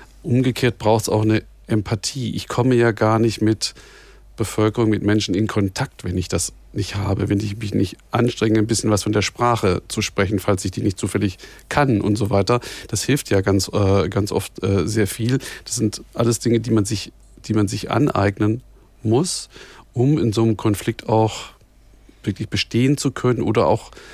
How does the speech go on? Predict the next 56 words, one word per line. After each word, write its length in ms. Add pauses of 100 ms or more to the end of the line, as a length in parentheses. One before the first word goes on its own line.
(140)
etwas 360
zu 100
sehen, 300
was 120
andere 260
vielleicht 240
noch 120
nicht 160
gesehen 400
haben, 440 (300)
mit 140
Leuten 300
zu 120
sprechen. 720 (440)
Ähm, 220
das 180
ist 140
total 380
wichtig. 240
Und 140
sich 160
dann 260
wieder 260
zurückzunehmen. 640
Vorher 220
ist 120
mal, 160 (380)
ist 160
ja 100
mal 200
gesagt 360
worden, 320
dass, 240
dass 220
man 160
da 100
so 140
oft 220
Mitleid 300
erregen 240
soll. 140
Und 300
tatsächlich, 360
ich 80
kenn 180
das 120
schon 180
auch 140
den, 240
aus 100
den 160
neunziger 400
Jahren, 220
und 100
zwar 240
eher 440